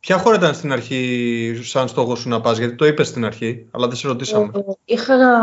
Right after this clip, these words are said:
Speaker 2: αιτήσεις για το Άμστερνταμ, ένα
Speaker 1: Μμ.
Speaker 2: πανεπιστήμιο στο Άμστερνταμ και στην Όντενσε, στο ίδιο αντικείμενο σπουδών. Απλά, η, α, α, μετά που έγινα δεκτή, ε, απέλεξα την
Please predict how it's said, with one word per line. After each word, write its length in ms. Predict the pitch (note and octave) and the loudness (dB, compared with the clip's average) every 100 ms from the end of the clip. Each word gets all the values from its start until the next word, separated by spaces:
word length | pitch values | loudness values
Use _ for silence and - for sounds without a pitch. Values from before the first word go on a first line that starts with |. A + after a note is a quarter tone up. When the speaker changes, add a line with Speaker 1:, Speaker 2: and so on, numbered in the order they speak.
| A3 G#3 G#3 - | 2 0 -2 -2
Speaker 2:
αιτήσεις 540 | - A#3 A#3 B3+ A#3 | -2 -2 -2 -4 -2
για 260 | A3 G3+ G3+ | 4 4 4
το 140 | F#3+ | 4
Άμστερνταμ, 640 | G3 A3 - A#3+ A3+ D4 C#4+ C#4+ _ | 4 2 0 0 2 0 0 -6 _
ένα 220 | G#3+ G#3 | 0 2
Speaker 1:
Μμ. 20 | |
Speaker 2:
πανεπιστήμιο 400 | A3+ G#3+ A3 - - | 2 0 -4 -14 -12
στο 180 | - | 0
Άμστερνταμ 600 | G3+ B3+ B3+ D4+ D#4 D4 C#4+ | 2 2 -2 -2 0 0 0
και 100 | B3 | -4
στην 240 | - G#3+ | -4 -2
Όντενσε, 520 | G3 F3+ F3 - D#3 - - _ - | -2 -2 -4 -2 -2 -6 -20 _ -6
στο 320 | G#3+ - A3+ | -6 4 6
ίδιο 240 | A#3 G#3+ | 8 6
αντικείμενο 720 | F3+ F3+ - F3 E3+ E3+ E3 E3 | 4 0 -6 -6 -4 -4 -4 -6
σπουδών. 520 | - E3 D3+ G#2+ - - _ _ - | -6 -2 -2 -2 -8 -20 _ _ -2
Απλά, 760 | G#3 - A3+ A#3+ B3 B3+ C4 B3+ B3 B3 - _ _ | 0 4 6 8 6 6 4 2 -2 -6 -18 _ _
η, 560 | - A3 G#3+ G#3 G#3 - - - - - | -4 -2 -2 0 0 -2 -4 -8 -8 -4
α, 420 | G3+ A3 A#3 - | 0 2 2 0
α, 180 | G3 - | -4 -4
μετά 340 | F#3+ G3+ A3+ A3+ | -8 0 2 4
που 80 | A#3 | 4
έγινα 300 | G#3+ G#3+ F3+ | 4 0 -2
δεκτή, 600 | F3+ - C4+ D4 D4+ C#4+ | -4 -6 -4 -2 0 0
ε, 680 | - A3 A3 G#3+ G#3+ G#3 | 2 0 0 -2 -2 -2
απέλεξα 520 | G3+ A#3 A#3+ A#3+ A3+ | 0 2 2 2 -2
την 280 | - G3+ G3 | 2 0 0